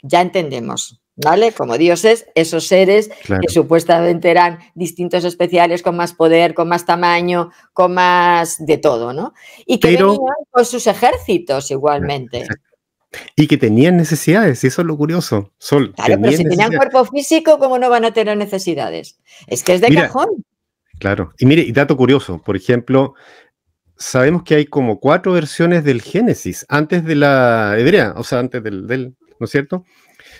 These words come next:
Speaker 2: Y, por ejemplo, bueno, ahí David Cangalo lo nombra, el Atrahasis, por ejemplo, que, mm, se habla que el antiguo Noé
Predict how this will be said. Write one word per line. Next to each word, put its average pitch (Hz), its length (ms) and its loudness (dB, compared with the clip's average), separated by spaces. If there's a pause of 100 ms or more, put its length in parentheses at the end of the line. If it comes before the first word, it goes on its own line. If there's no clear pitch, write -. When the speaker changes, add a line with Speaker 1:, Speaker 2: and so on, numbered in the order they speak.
(200)
Speaker 2:
Y, 123 140 0
por 120 140 0
ejemplo, 135 360 -2
bueno, 160 180 2
ahí 131 80 2
David 131 240 0
Cangalo 123 560 0
lo 117 100 -2
nombra, 117 540 2
el 104 120 -4
Atrahasis, 104 680 -6
por 104 140 -14
ejemplo, 113 400 -8 (600)
que, 104 560 0
mm, 95 160 -2 (240)
se - 200 -2
habla 147 340 2
que 135 360 2 (260)
el 110 120 -4
antiguo 165 440 0
Noé 147 480 2